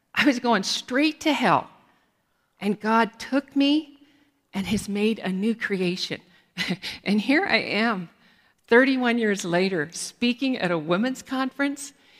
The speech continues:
If you, i-, if, if you knew my old friends,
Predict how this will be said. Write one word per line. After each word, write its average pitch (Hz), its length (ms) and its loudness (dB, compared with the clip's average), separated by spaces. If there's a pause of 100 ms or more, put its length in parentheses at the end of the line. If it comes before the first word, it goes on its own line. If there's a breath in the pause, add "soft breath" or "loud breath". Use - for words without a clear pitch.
(200 loud breath)
If 254 240 2
you, 339 500 6 (220 loud breath)
i-, 269 140 0 (100)
if, 262 160 0
if 262 180 -2
you 311 240 4
knew 349 180 4
my 302 200 6
old 269 200 4
friends, 170 600 -2